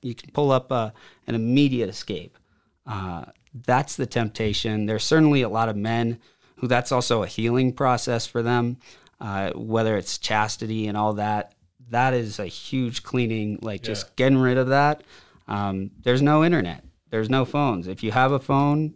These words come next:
Speaker 1: you're breaking the rules. So, like, uh, you know, why are you doing that? It just, it, it puts a lot in front of you. And then you also realize how consumeristic our society can be. We consume through media.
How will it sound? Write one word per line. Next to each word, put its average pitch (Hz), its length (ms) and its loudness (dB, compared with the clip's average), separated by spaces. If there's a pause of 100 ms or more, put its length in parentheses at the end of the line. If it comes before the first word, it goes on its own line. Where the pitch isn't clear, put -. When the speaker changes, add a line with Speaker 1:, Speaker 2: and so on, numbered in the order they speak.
Speaker 1:
you're 127 100 -6
breaking 120 400 2
the 120 80 2
rules. 113 440 0
So, 107 200 -2
like, 101 360 -6 (600)
uh, 101 240 -2 (260)
you 117 180 -6
know, 113 140 0
why 117 280 4
are 127 40 4
you 110 160 0
doing 113 340 0
that? 101 200 -2
It 110 140 -6
just, - 240 -4 (640)
it, - 240 0 (420)
it 131 140 -8
puts 190 220 -2
a 156 60 4
lot 120 280 4
in 110 100 -2
front 110 240 0
of 104 100 -6
you. 104 220 0
And 131 180 0
then 160 280 2 (180)
you 127 180 0
also 165 280 4
realize 131 580 2
how 123 520 -4 (520)
consumeristic 107 960 0
our 92 120 -2
society 92 600 -6
can 90 240 -10
be. 92 420 -8
We 113 140 -4
consume 110 640 -2
through 98 200 -6
media. 110 760 0